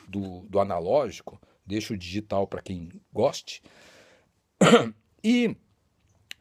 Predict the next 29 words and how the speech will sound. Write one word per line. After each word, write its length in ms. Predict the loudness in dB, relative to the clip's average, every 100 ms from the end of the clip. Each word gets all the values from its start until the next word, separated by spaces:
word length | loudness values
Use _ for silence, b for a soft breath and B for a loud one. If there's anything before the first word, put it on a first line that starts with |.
| -8
eu 100 | -6
só 160 | -2 2
quero 440 | 4 6 6 4
lembrar 500 | 2 0 2 4 4
vocês 500 | 2 -6 -2 -2 -2
que 80 | -4
a 40 | -4
gente 200 | -4 -4
tá 100 | -6 -6 -8
com 80 | -2
um 20 |
trabalho 360 | 0 0 0
coletivo. 680 | 0 -2 -2 -6 -6 -6 -8 _ B B B B B -8
Isso 140 | 0
daqui 560 | 0 0 -4 -2 -2 -4 _ _ -8
é 60 | -2
um 60 |
material 600 | -2 -2 -2 2 2 0
que 200 | -6 -12
tem 180 | -2 0
a 60 | 0
riqueza 580 | -4 -2 2 2 0
dele, 320 | -4 -2 -2 -2
é 60 |
ter 280 | -2 0 2
a 20 | 2
variedade 640 | 0 -2 -2 -2 -2 -6
de 80 | -6
anunciantes. 760 | -6 -8 -8 -8 -8 -16